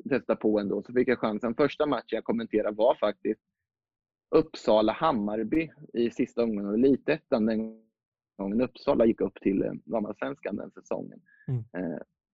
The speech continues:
Speaker 1: så de-, den fick jag kommentera då själv på plats, eh, helt ny liksom i det. Eh, och sen på den vägen har det gått. Och sen Copa del Rey-rättigheten som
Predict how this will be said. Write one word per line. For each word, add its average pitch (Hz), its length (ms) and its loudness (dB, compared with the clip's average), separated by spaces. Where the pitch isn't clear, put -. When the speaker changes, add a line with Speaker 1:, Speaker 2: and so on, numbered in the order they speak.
Speaker 1:
så 131 80 6
de-, 131 220 6
den 151 200 4
fick 147 100 6
jag 131 100 4
kommentera 120 480 2
då 160 260 4
själv 131 340 4
på 117 140 -8
plats, 123 680 0
eh, 90 380 -4
helt 98 180 6
ny 95 260 -2
liksom 87 320 -6
i 76 100 -6
det. 71 160 -6
Eh, 76 220 -6
och - 240 -6
sen 101 200 0
på - 60 2
den 123 240 2
vägen 120 300 4
har 110 80 0
det 107 60 4
gått. 117 260 -2
Och 110 80 -2
sen 117 160 0
Copa 117 200 2
del 113 180 4
Rey-rättigheten 107 880 2
som 123 260 -2